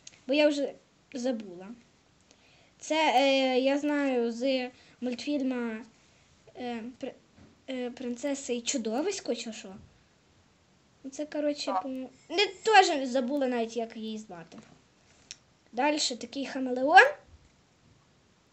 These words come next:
Speaker 1: Цей хамелеон, е, її, по-моєму, чи, чи її навіть. Чи навіть Рапунцель. Ну,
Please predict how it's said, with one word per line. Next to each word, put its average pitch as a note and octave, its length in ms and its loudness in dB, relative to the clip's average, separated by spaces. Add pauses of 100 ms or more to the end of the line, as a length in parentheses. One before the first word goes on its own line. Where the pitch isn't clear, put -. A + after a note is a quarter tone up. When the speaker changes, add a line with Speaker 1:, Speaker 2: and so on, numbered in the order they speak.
(140)
Speaker 1:
Цей C4+ 180 -4
хамелеон, D#4 720 0
е, C#4+ 320 0 (100)
її, A3+ 360 -6
по-моєму, G#3+ 460 -14 (120)
чи, - 120 -16 (580)
чи - 160 -10
її A3 500 -12
навіть. A3 280 -8 (380)
Чи C#4 120 -6
навіть D#4+ 240 2
Рапунцель. D#4+ 600 0 (480)
Ну, D4 200 -8